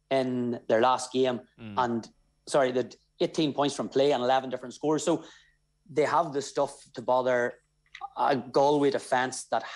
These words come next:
Speaker 1: has been flaky, has been very, very temperamental. They ha-, definitely, Galway made huge strides towards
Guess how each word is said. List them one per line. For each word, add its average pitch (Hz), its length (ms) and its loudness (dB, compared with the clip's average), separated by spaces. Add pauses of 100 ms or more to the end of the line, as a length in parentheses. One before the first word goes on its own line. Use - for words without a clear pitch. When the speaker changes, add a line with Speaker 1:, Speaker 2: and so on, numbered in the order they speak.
Speaker 1:
has 143 220 2
been 131 420 -4 (580)
flaky, 156 480 2
has 143 260 -2
been 135 320 -4 (520)
very, 143 200 2
very 139 160 2
temperamental. 135 760 -2 (180)
They 131 100 2
ha-, - 280 -2 (540)
definitely, 151 420 2
Galway 135 400 2
made 131 380 0
huge 143 280 -2
strides 127 520 2
towards 120 420 -2